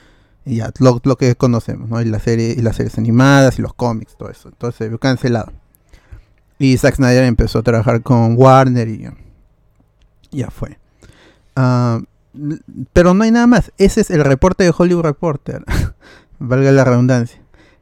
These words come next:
Que va a ser una película que se llama Rebel Moon, basado en un guión que había escrito Zack Snyder para hacer una película de Star Wars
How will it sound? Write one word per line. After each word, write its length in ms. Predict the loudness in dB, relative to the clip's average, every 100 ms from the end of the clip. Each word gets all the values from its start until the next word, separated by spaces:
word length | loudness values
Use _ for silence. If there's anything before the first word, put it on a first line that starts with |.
| -2
Que 380 | 2 4 2 -2 0
va 60 | 0
a 40 |
ser 100 | 2
una 140 | -2 0
película 400 | -2 -2 -2 -2
que 120 | -4
se 200 | -2 0
llama 240 | 0 0 0
Rebel 240 | 2 4
Moon, 440 | 4 0 -2 -2
basado 600 | -2 -2 0 2 4 2
en 160 | 2 4
un 140 | 4 2
guión 380 | 2 2 2
que 120 | 0 -2
había 140 | -2
escrito 300 | -2 -4 -4
Zack 180 | -4 -4
Snyder 460 | 0 0 2 -2 -2
para 260 | -2 0 -2
hacer 300 | -4 -2 0
una 160 | 2 2
película 300 | 0 2 0
de 40 |
Star 180 | 0 -2
Wars 400 | 2 0 -2 -8